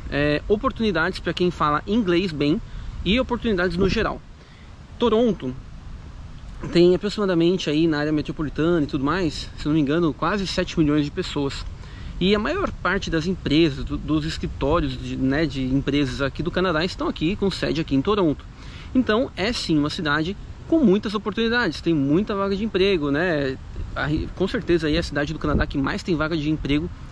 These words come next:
aberta em diversos setores. Contudo, por ser a maior cidade, por atrair muita gente, ela é uma cidade que tem uma competição muito grande também.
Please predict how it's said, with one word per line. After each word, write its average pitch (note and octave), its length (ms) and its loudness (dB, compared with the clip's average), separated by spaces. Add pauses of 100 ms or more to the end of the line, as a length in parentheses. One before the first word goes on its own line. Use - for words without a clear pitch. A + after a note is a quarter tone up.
(220)
aberta D3 600 0
em C#3 60 -2
diversos D#3 500 -2
setores. C#3 520 -4 (560)
Contudo, A3 560 2 (680)
por C#4+ 140 4
ser - 180 0
a A3 40 2
maior F3 240 2
cidade, D#3+ 420 0
por C3 160 -4
atrair E3 340 0
muita D#3+ 240 0
gente, E3 440 0 (420)
ela F#3 200 2
é G3 140 0
uma G#3 120 -2
cidade F#3+ 340 0
que G#3 60 -8
tem G3+ 160 2
uma G3+ 100 2
competição F#3+ 440 -2
muito F#3+ 200 0
grande F3+ 260 2
também. F#3+ 360 2